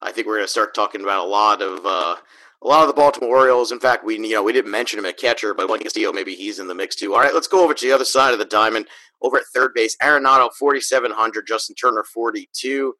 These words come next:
Joey Gallo, basically home run or bust, four thousand. But in all fairness to Joey Gallo, it's been a fair amount of home runs so far in the early going.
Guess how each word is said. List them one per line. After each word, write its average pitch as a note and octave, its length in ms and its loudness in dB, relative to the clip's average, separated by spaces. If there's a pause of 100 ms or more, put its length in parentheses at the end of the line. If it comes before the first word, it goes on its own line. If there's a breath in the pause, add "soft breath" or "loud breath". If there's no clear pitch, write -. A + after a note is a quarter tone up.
(360 loud breath)
Joey D3+ 300 2
Gallo, C#3 500 4
basically B2 380 -2
home B2+ 260 -2
run B2 180 2
or A2 140 0
bust, A#2+ 320 2
four A2+ 300 0
thousand. A2+ 480 0
But D#3 260 6 (460 soft breath)
in E3 100 -6
all B2+ 220 0
fairness D3+ 260 4
to B2 60 -8
Joey B2 280 0
Gallo, B2+ 500 2
it's - 220 -6 (120)
been A#2 160 0
a A#2+ 40 -4
fair C#3+ 180 6
amount C#3 200 4
of B2 60 2
home B2 180 0
runs D#3+ 320 2
so C#3+ 160 0
far G#2 200 4
in G2+ 60 -4
the G2 100 -4
early F#2+ 200 0
going. G2 280 -4